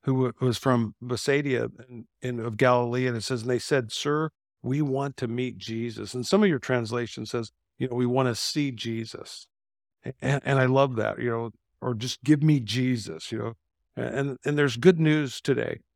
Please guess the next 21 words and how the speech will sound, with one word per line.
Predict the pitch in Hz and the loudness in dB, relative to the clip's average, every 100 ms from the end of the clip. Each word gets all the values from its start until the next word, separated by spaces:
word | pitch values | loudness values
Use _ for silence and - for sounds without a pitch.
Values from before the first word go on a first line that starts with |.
| _ - | _ -6
you | |
know, | 123 120 | -4 -4
for | - | -6
me | 123 127 | -6 -4
and | 123 | -4
you, | 117 123 117 - _ _ _ - | -2 -2 -2 -10 _ _ _ -6
is | 131 | 0
that | 123 123 117 | 4 4 2
we | 123 147 | 0 0
can | - 135 | 2 -2
see | - 123 | -2 -4
him | 110 107 | -4 -6
too, | - 58 - _ _ _ _ - | -6 -6 -6 _ _ _ _ -6
and | 120 | -2
we | 131 127 | 0 0
can | 120 | -2
meet | 113 117 | 0 -2
him | 117 | -2
because | 117 120 | 0 0
he's | 120 113 | 0 -2
here. | 151 180 - | -2 -2 -4